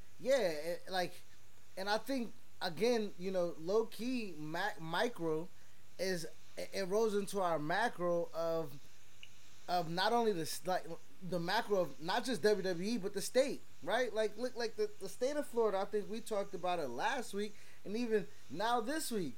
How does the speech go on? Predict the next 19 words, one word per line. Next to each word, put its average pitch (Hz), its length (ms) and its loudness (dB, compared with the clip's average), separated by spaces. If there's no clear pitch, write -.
another 226 840 0
additional, 214 600 0
what, 139 160 0
four 196 280 0
thousand 180 560 -2
cases 196 480 -4
or 202 80 -4
some 214 240 -4
shit 208 260 -2
like 208 220 -2
that 208 240 -2
that 202 120 -2
they're 202 120 0
talking 214 340 0
about 214 300 2
in 185 160 0
our 196 280 4
county, 196 640 0
nigga. 196 360 2